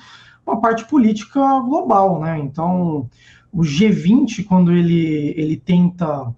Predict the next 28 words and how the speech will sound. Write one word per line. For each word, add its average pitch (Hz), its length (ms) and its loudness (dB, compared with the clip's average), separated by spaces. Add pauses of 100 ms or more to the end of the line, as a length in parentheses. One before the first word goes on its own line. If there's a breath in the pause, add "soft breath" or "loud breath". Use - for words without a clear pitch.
(360 soft breath)
trazer 160 360 0
essa 180 280 0
pauta, 190 640 0 (140)
é 165 80 -4
uma 185 260 0
pauta, 196 440 0
vamos 208 380 0
dizer 175 260 2
aí, 175 400 2
se-, - 200 -6
sem 185 200 2
ser 190 180 0
o, 156 240 0
botar 170 400 -2
o 170 40 0
chapéu 170 640 -2
de 151 80 -6
alumínio 165 320 2
na 175 80 2
cabeça, 185 340 0
mas 247 160 0
é 262 60 2
uma 269 160 0
pauta 247 240 0
globalista. 269 640 2
Então, 151 180 -2
eles 180 160 0
querem 196 340 2